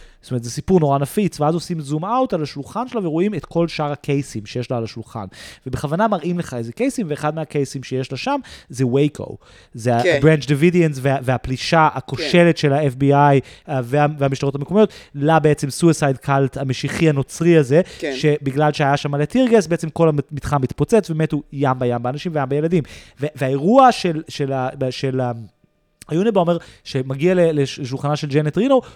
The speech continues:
Speaker 1: הוא אחרי זה. זאת אומרת, היא כבר בטראומה. אמריקה כבר בשיאו של רצף של אירועים של הזיות. ואני אומר, שאת משווה, נגיד, את ה-Branch Davidians של וייקו, טקסס, שזה באמת, את יודעת, מין פשוט משיחיות משול-, משולבת כת של, כאילו, פוליאמוריה, שלא, איך זה נקרא? פולי-,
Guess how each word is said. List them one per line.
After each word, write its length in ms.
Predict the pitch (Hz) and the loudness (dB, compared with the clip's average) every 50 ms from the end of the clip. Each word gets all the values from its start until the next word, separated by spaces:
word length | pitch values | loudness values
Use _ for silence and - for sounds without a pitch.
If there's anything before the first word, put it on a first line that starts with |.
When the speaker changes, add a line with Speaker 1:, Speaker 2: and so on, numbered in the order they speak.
| _ | _
Speaker 1:
הוא 180 | _ 170 185 175 | _ 4 4 4
אחרי 480 | 135 117 127 175 185 233 262 277 277 | 4 2 -6 -2 2 4 4 4 4
זה. 160 | 202 139 123 98 _ - - | 2 -2 -6 -10 _ -16 -20
זאת 100 | _ - | _ -10
אומרת, 120 | 151 147 _ | -10 -8 _
היא 120 | 233 247 | -8 -8
כבר 160 | 220 269 262 | -2 -4 -2
בטראומה. 640 | 208 175 - _ - 175 190 220 254 294 302 277 196 143 - - - - _ - | -2 -4 -8 _ -12 -8 -4 0 0 2 2 0 -2 -4 -6 -16 -20 -20 _ -10
אמריקה 340 | - 170 240 262 285 - 247 | -4 2 2 2 2 0 -6
כבר 160 | 220 - 220 | -10 -10 -10
בשיאו 540 | 185 170 170 - - - 196 208 233 262 277 | -8 -6 -8 -8 -6 -6 0 4 4 4 4
של 140 | - - 202 | 2 -2 -6
רצף 380 | 165 170 208 247 254 - 285 | -4 0 0 0 0 -2 -6
של 140 | - - 220 | -8 -6 -4
אירועים 400 | 190 170 156 160 170 196 240 269 254 - - _ _ | -4 -2 0 -2 0 -2 -4 -6 -6 -14 -20 _ _
של 200 | - - 170 165 | -10 -8 -6 -4
הזיות. 600 | 151 143 123 127 135 131 175 208 170 131 117 - | -4 -4 -4 -4 -4 4 4 4 4 4 2 -4
ואני 120 | 135 117 131 | -6 -6 -2
אומר, 160 | 175 202 180 | -2 -2 -2
שאת 220 | 139 - 135 110 117 | -2 -6 -10 -10 -10
משווה, 340 | 123 - - 151 185 220 214 | -12 -12 -2 2 2 2 2
נגיד, 340 | 175 151 170 196 185 147 | 0 0 0 0 0 0
את 120 | 139 117 110 | -2 -4 0
ה-Branch 240 | 143 165 175 180 151 | 0 0 0 0 -2
Davidians 520 | - 147 127 123 139 135 131 120 110 101 | -4 -4 -2 -2 -2 -2 -2 -4 -6 -6
של 100 | - 120 | -8 -6
וייקו, 300 | 117 127 147 156 - 156 | -2 -2 -2 -2 -2 -4
טקסס, 320 | 139 _ 147 131 120 - - - | -2 _ -2 -4 -4 -6 -12 -14
שזה 140 | 110 107 110 | -12 -8 -6
באמת, 320 | 117 120 151 165 160 - - - - - - - - _ _ _ | -4 -2 0 0 -2 -2 -8 -20 -20 -20 -20 -20 -20 _ _ _
את 60 | _ | _
יודעת, 200 | 147 135 127 - | 0 0 0 0
מין 160 | 131 151 151 151 - | -2 -4 -4 -4 -6
פשוט 200 | - 147 180 175 | -4 -2 -2 -2
משיחיות 540 | 165 151 - - 135 - 151 156 160 165 151 | -2 -4 -4 -6 -4 0 2 4 4 4 2
משול-, 280 | 151 - - 143 143 143 | -2 -2 0 0 0 0
משולבת 440 | 135 - - 135 135 135 135 139 - | -2 -4 0 2 2 2 2 -2 -4
כת 260 | _ - 147 139 - _ | _ 0 0 0 0 _
של, 240 | - - 147 131 117 | -8 -4 -4 -4 -4
כאילו, 340 | - - 127 123 123 123 123 117 | -2 -2 0 2 4 2 2 2
פוליאמוריה, 760 | - 143 131 131 127 120 120 120 117 120 127 139 165 196 220 | 2 2 2 2 2 0 0 0 0 0 2 2 2 0 0
שלא, 280 | 180 - 139 135 143 156 | -4 -4 -4 -4 -4 -6
איך 80 | 160 139 | -6 -8
זה 60 | 151 | -8
נקרא? 220 | 139 127 123 120 | -8 -6 -8 -8
פולי-, 600 | 110 _ - 127 120 120 120 120 120 117 113 113 | -8 _ -6 -4 -4 -2 -2 -2 -2 -2 -4 -6